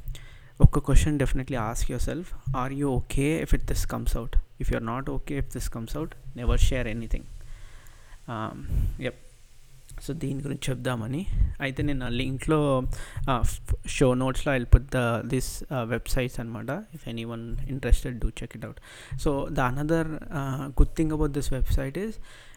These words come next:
మీరు, ఆ, మీ, like,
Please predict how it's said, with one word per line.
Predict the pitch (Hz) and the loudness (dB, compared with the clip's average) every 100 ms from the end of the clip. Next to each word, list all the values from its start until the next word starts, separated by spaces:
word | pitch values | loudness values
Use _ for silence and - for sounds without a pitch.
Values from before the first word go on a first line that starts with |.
| - | -10
మీరు, | 147 143 143 143 143 139 139 131 127 131 - - - - - 151 | -6 -4 -4 -4 -4 -4 -4 -4 -4 -8 -14 -14 -12 -10 -8 -6
ఆ, | 131 123 | -6 -6
మీ, | 135 139 131 123 - - - - - | -6 -4 -6 -8 -14 -16 -14 -14 -12
like, | 139 135 - | -8 -8 -10